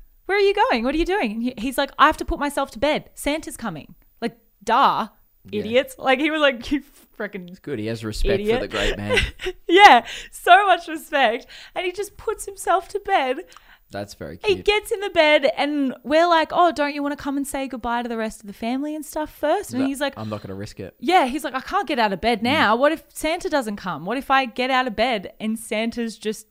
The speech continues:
Speaker 1: not gonna come
Speaker 2: I'm
Speaker 1: then?"
Speaker 2: gonna wake up with a stocking full of turds.
Speaker 1: Yeah, yeah. And he's like, "You have to come to me."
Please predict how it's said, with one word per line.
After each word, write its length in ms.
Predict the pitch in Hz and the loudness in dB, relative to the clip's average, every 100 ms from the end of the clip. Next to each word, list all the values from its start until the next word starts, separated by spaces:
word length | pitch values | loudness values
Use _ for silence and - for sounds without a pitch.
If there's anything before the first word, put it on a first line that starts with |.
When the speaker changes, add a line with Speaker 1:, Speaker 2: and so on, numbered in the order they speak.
| - | -10
Speaker 1:
not 340 | 202 196 208 | -6 -4 -4
gonna 200 | 208 190 | -6 -10
come 240 | - 220 254 | -8 -6 -4
Speaker 2:
I'm 180 | 202 110 | -4 -4
Speaker 1:
then?" 0 | |
Speaker 2:
gonna 180 | 110 | -4
wake 260 | 101 98 107 | -4 -8 -8
up 100 | - | -10
with 100 | 87 | -12
a 40 | - | -12
stocking 400 | - 95 - 95 | -12 -12 -12 -14
full 160 | 92 | -12
of 80 | 85 | -12
turds. 540 | - 95 101 95 - _ 320 | -10 -10 -10 -10 -16 _ 2
Speaker 1:
Yeah, 360 | 339 311 226 - _ _ | 6 6 4 -4 _ _
yeah. 280 | 277 294 233 | 2 4 4
And 80 | 277 | 2
he's 160 | 285 | 0
like, 180 | 285 233 | -2 -6
"You 240 | 214 247 254 | -6 -4 -2
have 240 | 262 - | -4 -6
to 80 | 247 | -16
come 240 | - 220 | -12 -12
to 120 | 202 196 | -10 -12
me." 400 | 180 143 _ | -12 -14 _